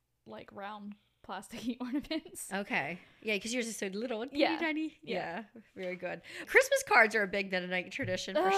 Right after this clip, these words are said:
Speaker 2: sure.
Speaker 1: don't even talk to me about Christmas cards right now.
Speaker 2: You don't wanna tell the story? <laughs>
Speaker 1: Yeah,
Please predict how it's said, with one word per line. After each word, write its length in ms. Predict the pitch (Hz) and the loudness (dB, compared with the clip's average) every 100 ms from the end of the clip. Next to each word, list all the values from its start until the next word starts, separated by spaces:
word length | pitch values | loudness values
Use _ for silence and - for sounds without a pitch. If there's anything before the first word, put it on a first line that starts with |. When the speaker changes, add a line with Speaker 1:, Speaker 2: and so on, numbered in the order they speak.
| 403 | 6
Speaker 2:
sure. 420 | 392 571 240 247 | 10 10 10 8
Speaker 1:
don't 140 | 269 | 4
even 180 | 277 294 | 2 -2
talk 320 | 285 277 233 | -4 -4 -4
to 80 | - | -4
me 160 | 240 226 | -8 -6
about 260 | 214 208 | -6 -6
Christmas 300 | 226 208 208 | -8 -16 -16
cards 240 | - 208 - | -14 -14 -12
right 120 | - | -14
now. 360 | - 110 - 240 _ _ | -12 -14 -14 -18 _ _
Speaker 2:
You 140 | 226 226 | 0 4
don't 100 | 220 | 6
wanna 160 | 220 | 6
tell 140 | 294 247 | 4 2
the 80 | - | 2
story? 500 | - 247 262 415 - - - - - - | 4 6 8 6 4 -4 -14 -20 -20 -6
<laughs> 40 | 381 - 494 - - _ _ _ _ _ - - _ - - - - - | -4 -2 -6 -6 -12 _ _ _ _ _ -20 -20 _ -20 -20 -20 -20 0
Speaker 1:
Yeah, 320 | 311 285 254 | 8 8 8